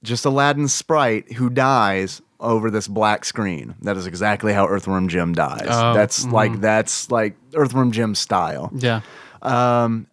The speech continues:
Speaker 1: also like Earthworm Jim, and I'm surprised. I thought that you were gonna bring this up 'cause you typically,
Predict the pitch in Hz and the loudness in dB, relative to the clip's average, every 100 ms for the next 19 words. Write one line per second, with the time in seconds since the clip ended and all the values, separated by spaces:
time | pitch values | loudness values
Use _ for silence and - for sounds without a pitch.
0 | _ 147 165 160 165 135 117 - 131 - | _ -2 0 0 0 2 0 0 -4 -2
1 | 120 113 104 113 110 107 104 - 123 120 | 0 0 0 0 2 0 -4 -4 2 2
2 | 123 - 139 131 139 135 113 135 135 156 | 2 0 -2 2 4 4 2 -2 2 2
3 | 139 123 120 113 110 110 104 101 143 131 | 2 2 2 2 0 0 -2 0 2 2
4 | - 131 131 123 196 190 180 147 127 | 0 -4 -2 0 0 0 2 2 2